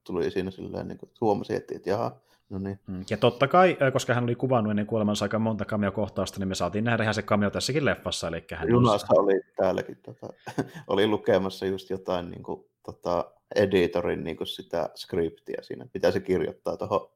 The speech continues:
Speaker 1: niinku, toimittajan siihen kommenttijuttuun.
Speaker 2: Ja tää oli sellainen laini, mikä on vissiin kuultu aika montakin kertaa, niin
Speaker 1: Joo,
Speaker 2: kuin,
Speaker 1: siinä
Speaker 2: joo.
Speaker 1: se treenasi just jotain tälleen, että jotakin True Believers se
Speaker 2: Joo,
Speaker 1: siinä sanoo.
Speaker 2: mä oon kuullut sen aiemminkin.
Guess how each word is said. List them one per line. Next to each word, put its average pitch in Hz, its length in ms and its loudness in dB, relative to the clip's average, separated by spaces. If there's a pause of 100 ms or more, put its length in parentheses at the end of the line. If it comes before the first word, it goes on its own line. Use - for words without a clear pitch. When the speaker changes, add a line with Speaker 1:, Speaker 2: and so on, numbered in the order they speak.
(140)
Speaker 1:
niinku, 95 380 -8 (480)
toimittajan 90 560 2
siihen 98 240 -6 (800)
kommenttijuttuun. - 920 -4 (260)
Speaker 2:
Ja 90 60 -6
tää 117 100 2
oli 113 80 4
sellainen 131 240 0
laini, 147 240 4
mikä 107 200 0
on 104 60 0
vissiin 113 240 -4
kuultu 117 220 -2
aika 117 120 -4
montakin 131 380 -4
kertaa, 82 400 -4
niin 85 100 0
Speaker 1:
Joo, 123 160 8
Speaker 2:
kuin, 113 100 2
Speaker 1:
siinä 127 240 6
Speaker 2:
joo. 120 80 2
Speaker 1:
se - 60 -8
treenasi - 520 2
just - 160 -20
jotain 90 340 -4
tälleen, 80 540 -8
että - 220 -10 (1000)
jotakin 117 400 2
True 104 260 4
Believers 87 500 -4
se 101 80 -8
Speaker 2:
Joo, 98 260 4
Speaker 1:
siinä 82 160 -8
sanoo. - 160 -12
Speaker 2:
mä 110 100 4
oon 143 80 6
kuullut 117 200 2
sen 98 80 0
aiemminkin. 87 440 -2